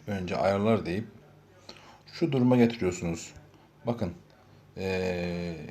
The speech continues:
mini, miniskop yazıyor. O-, onu değil ama bundan sonrakini, bunu bu şekilde bir yazıyorsunuz. Bu şekilde ayarladıktan sonra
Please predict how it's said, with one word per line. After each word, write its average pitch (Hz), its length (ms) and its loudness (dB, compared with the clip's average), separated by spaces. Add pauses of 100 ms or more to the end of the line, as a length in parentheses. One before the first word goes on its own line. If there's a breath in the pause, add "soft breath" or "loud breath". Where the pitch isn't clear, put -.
(160)
mini, 127 520 4 (100)
miniskop 147 520 2 (180)
yazıyor. 104 320 2
O-, 110 300 0
onu 131 260 2
değil 151 240 6
ama 147 280 2
bundan 139 180 2
sonrakini, 131 480 2 (120)
bunu 139 300 4 (140)
bu 147 60 -8
şekilde 113 500 2 (760 soft breath)
bir 135 180 0
yazıyorsunuz. 101 760 2 (300 loud breath)
Bu 165 40 -2
şekilde 117 340 2
ayarladıktan 120 540 6
sonra 104 480 2